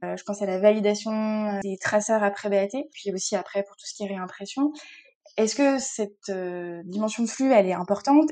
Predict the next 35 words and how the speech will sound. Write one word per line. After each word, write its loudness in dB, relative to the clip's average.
et 4
est-ce 0
que -4
vous -2
diriez 2
que 2
c'est -2
quelque -4
chose -4
qui -6
aide 6
à 12
optimiser 0
qualité, 0
coût 0
et 2
délai, 6
ou, -6
ou -4
finalement, 2
bah, 2
ça -4
fonctionnait -4
très -2
bien 2
avant, 2
euh, -10
sans, 0
et -6
c'est, -2
c'est -12
qu'une 0
évolution -2
parmi -6
d'autres ? -10